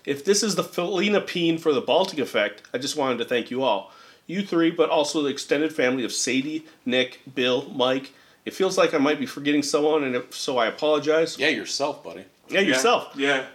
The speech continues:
Speaker 3: you've been a huge part of it.
Speaker 1: Yeah.
Speaker 2: Yeah.
Speaker 1: Uh, you all have brought me a lot of joy over the last decade.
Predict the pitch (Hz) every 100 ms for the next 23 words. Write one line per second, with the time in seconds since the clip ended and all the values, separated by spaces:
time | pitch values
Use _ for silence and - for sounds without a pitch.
0 | - - 127 131 147 143 - 123 104 110
1 | 147 104 - - 117 104 - 165 143 139
2 | - 180 156 139 - - - - - 170
3 | 190 180 147 151 147 151 143 120 135 151
4 | - 135 127 123 123 120 113 113 - 101
5 | 95 87 95